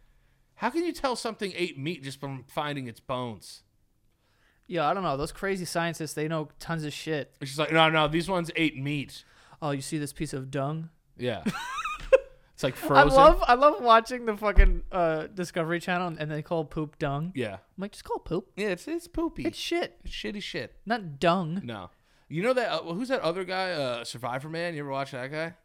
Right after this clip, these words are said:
Speaker 2: Bear Grylls?
Speaker 1: Not Bear Grylls. Not Survivor Man. It's like, uh,
Speaker 2: It is probably a Survivor Man. Man, uh, Man versus Wild or whatever is, is Bear Grylls.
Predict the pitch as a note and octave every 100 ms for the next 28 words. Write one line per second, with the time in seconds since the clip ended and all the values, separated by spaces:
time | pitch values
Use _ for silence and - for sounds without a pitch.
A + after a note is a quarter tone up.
0 | _ - D#3 D3+ C#3 C#3+ F3 - - D3
1 | D3+ D3 D#3 C3 C3 A#2+ C#3 E3+ D3+ C3
2 | B2 A#2+ A2+ A2 G#2+ A#2 B2 A2+ A#2 A2
3 | G#2+ G#2+ _ F#3+ F#3+ - G3 F#3 A3+ -
4 | C#3+ C3+ B2+ B2 C3+ _ - F3 G3 E3+
5 | E3 F3 F#3+ F#3+ F#3+ - - _ - D#3+
6 | F3 E3+ C#3 C#3 C#3 C#3 C3+ C3 C3 D3+
7 | C#3+ C#3+ C#3+ D3+ C#3